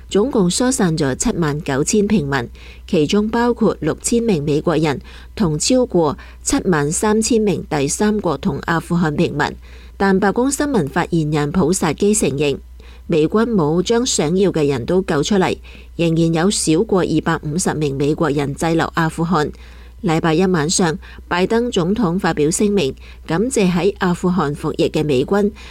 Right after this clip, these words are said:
並稱讚佢哋如期完成撤軍，冇再造成美國人嘅生命損失，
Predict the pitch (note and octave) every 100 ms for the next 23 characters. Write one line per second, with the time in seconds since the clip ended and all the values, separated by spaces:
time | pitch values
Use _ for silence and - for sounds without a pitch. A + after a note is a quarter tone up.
0 | - - F3+ F3+ C#4 C4+ B3 E3+ F3+ E3+
1 | D3 - C#3+ C#3 F#3 C#3+ - C3+ C#3 D3+
2 | C3+ F#3 - G3+ A3 - - - - F3+
3 | G3 A3 G#3+ G#3+ E3+ D#3+ D#3+ C#3+ D3+ D#3+
4 | E3+ D#3 C3 C3 D3 - G3+ G3 C#3+ D3
5 | C3+ C3+ - G3+